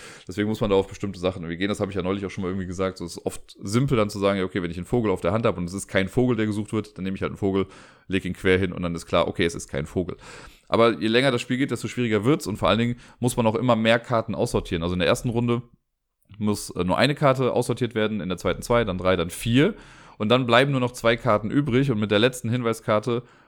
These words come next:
muss dann nur noch halt die letzte falsche Karte umgedreht werden, und im besten Fall trifft man dann die richtige. Und erstaunlicherweise, wir haben zwei Runden gespielt und haben's in beiden Runden auch geschafft.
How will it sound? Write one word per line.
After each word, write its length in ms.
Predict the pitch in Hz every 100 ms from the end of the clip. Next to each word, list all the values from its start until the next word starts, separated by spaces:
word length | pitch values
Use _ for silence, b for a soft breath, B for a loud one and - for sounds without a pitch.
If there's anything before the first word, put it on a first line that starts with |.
| b -
muss 160 | 113
dann 160 | - 110
nur 100 | 113
noch 140 | 110
halt 180 | 107 101
die 80 | 104
letzte 320 | 101 110 -
falsche 280 | - 98 95
Karte 220 | 98 92
umgedreht 440 | 101 95 90 87 87
werden, 240 | 87 87
und 120 | 87
im 80 | 87
besten 240 | - -
Fall 280 | 107 98 90
trifft 260 | - 120 -
man 80 | 90
dann 140 | 90
die 60 | 92
richtige. 340 | 98 - 92
Und 80 | 101
erstaunlicherweise, 640 | 123 170 240 160 156 156
wir 60 | 127
haben 80 | 123
zwei 140 | 147
Runden 180 | 143 120
gespielt 320 | 120 143 170
und 100 | 123
haben's 160 | 131 120
in 140 | 104
beiden 260 | 104 143 143
Runden 300 | 135 123 120
auch 180 | 95 -
geschafft. 420 | 143 226 -